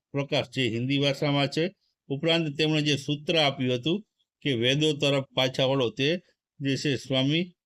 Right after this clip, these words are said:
જે છે તે સ્વામી જે છે દયાનંદ સરસ્વતી છે તેમણે આપ્યું હતું. ત્યારબાદ આગળ વાત કરીએ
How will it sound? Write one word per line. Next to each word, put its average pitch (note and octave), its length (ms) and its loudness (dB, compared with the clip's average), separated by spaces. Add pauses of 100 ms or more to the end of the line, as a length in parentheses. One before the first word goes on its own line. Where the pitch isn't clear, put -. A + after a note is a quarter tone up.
જે C3 260 -2
છે C3 260 0
તે - 480 -10 (260)
સ્વામી C#3 340 0
જે B2+ 320 -2
છે C3 140 -2
દયાનંદ C3 560 0
સરસ્વતી C#3+ 540 -2
છે C3+ 140 -2
તેમણે B2+ 380 0 (380)
આપ્યું C3 400 0
હતું. G#2+ 340 -6 (100)
ત્યારબાદ C3 400 0 (340)
આગળ C#3+ 200 2
વાત F3 260 0
કરીએ F3 300 2